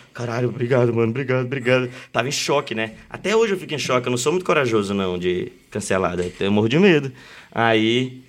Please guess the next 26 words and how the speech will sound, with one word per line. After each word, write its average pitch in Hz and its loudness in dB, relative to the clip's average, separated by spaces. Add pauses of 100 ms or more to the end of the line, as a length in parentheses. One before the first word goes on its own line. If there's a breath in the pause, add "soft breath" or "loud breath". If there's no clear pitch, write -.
(160)
foi 107 0
um, 107 0
foi 101 -4
um 98 0
alívio, 110 4
assim, 98 -6
quando 95 -4
ele, 92 -4 (240)
e - -16
foi 131 0
o - -2
primeiro 151 4
contato 175 4
que 127 0
eu 120 2
tive 113 2
com 104 -4
o 107 -4
Danilo, 107 4
acho 98 0
que 107 -4
ele 101 2
nem 104 2
conhecia 110 0
ele, 92 -4
não. 95 -8